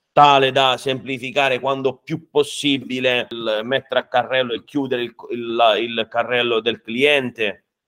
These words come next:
Sono tutte cose che vanno un attimino a, diciamo, a fare dei, sono tutti dei, sono tutti tasselli che vanno a completare un percorso. La mia sfida più grande è comprare bene.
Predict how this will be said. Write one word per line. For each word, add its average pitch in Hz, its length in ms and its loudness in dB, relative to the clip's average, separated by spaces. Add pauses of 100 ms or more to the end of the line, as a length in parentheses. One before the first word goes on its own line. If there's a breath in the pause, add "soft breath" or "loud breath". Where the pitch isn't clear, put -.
(440)
Sono 135 280 0
tutte 175 320 2
cose 143 360 0
che 139 440 0 (360)
vanno 156 760 2
un 147 80 0
attimino 143 760 -2
a, 127 240 -2 (260)
diciamo, 117 540 -4
a - 140 -4
fare 127 300 0
dei, 117 240 -4
sono 139 120 -6
tutti 170 200 -6
dei, 151 200 -2
sono 143 180 -4
tutti 190 200 -6
tasselli 123 920 0
che 143 200 2
vanno 147 200 4
a 139 40 -8
completare 151 440 0
un 113 100 -8
percorso. 104 760 -4 (420)
La 98 120 -2
mia 120 140 0
sfida 127 280 2
più 151 140 -4
grande 113 380 0
è 127 360 2 (140)
comprare 131 760 4
bene. 101 560 -4